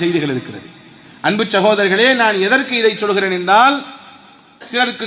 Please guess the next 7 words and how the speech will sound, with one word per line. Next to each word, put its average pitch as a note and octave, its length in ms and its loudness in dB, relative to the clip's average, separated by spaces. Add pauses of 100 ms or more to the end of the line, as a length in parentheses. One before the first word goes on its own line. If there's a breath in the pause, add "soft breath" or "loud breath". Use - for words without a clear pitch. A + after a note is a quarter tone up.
(120)
கவலைகள், C4 500 2 (220)
அந்த G3+ 140 -2 (160)
கவலையினுடைய A#3+ 640 2 (480)
தீர்வாக C4 460 2 (180)
எதை C4+ 160 0 (140)
தேடுகிறார்கள்? A3 720 0 (240)
ஆனால் G3+ 340 2